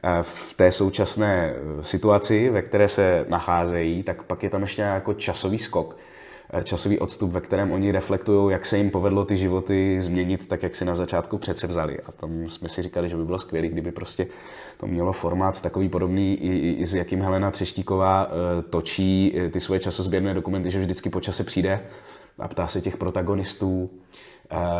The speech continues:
jak se jim daří a co se u nich změnilo. A psali jsme jí, že jsme tohle představení, že tohle představení chystáme. A jestli by se na něm nechtěla podílet, jestli by byla tak hodná,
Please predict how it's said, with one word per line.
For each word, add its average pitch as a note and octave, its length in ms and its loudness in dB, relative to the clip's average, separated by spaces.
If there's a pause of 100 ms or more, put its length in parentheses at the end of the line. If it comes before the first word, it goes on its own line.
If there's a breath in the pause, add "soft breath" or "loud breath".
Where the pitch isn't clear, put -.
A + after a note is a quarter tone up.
(200)
jak F2 260 -2
se F#2 100 -2
jim F#2 120 2
daří F2 260 -2 (180)
a E2 240 -2
co F2 120 -6
se E2+ 120 -4
u E2 60 0
nich F2+ 140 -2
změnilo. E2 360 -4 (420 loud breath)
A - 60 -6
psali E2 240 -2
jsme F2 200 0
jí, F2+ 80 2
že F2 120 0
jsme G2+ 220 -2
tohle F2 340 0
představení, F#2+ 840 0
že F2+ 100 0
tohle F#2+ 200 0
představení F#2+ 380 0
chystáme. E2+ 580 0 (580 loud breath)
A F2+ 260 4
jestli E2+ 320 2
by F2+ 140 4
se G#2 240 4
na G2+ 100 4
něm G2+ 220 4
nechtěla G2 600 6
podílet, F#2 420 4
jestli F#2 200 0
by F#2 80 4
byla F#2+ 200 4
tak F#2+ 140 2
hodná, G2 420 2